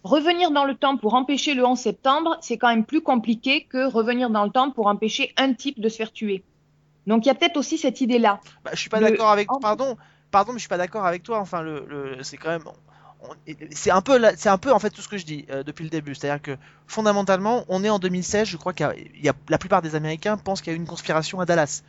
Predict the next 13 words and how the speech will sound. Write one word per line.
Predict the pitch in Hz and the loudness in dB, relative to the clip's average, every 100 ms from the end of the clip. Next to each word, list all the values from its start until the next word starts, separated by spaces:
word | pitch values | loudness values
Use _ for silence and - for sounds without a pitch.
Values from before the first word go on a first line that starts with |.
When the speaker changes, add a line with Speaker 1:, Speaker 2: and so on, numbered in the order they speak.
| - - | -16 -12
Speaker 1:
Oui. | 208 | -6
Speaker 2:
Donc, | 170 | -6
fon-, | - - 254 | -2 -2 2
Speaker 1:
Oui. | 214 | 2
Speaker 2:
fondamentalement, | 254 240 226 220 220 226 | 4 4 4 6 4 2
c'est | 247 208 | -2 -2
quasiment | 208 190 214 - | -2 0 -4 -4
inempêchable, | 202 208 208 - 202 151 135 _ _ _ _ _ | -4 -4 -2 0 0 -2 -12 _ _ _ _ _
puisqu'il | - - | -8 0
y | |
a | 202 | 0
une | |
conspiration. | 190 196 - 196 180 - | 0 -8 -2 0 0 -4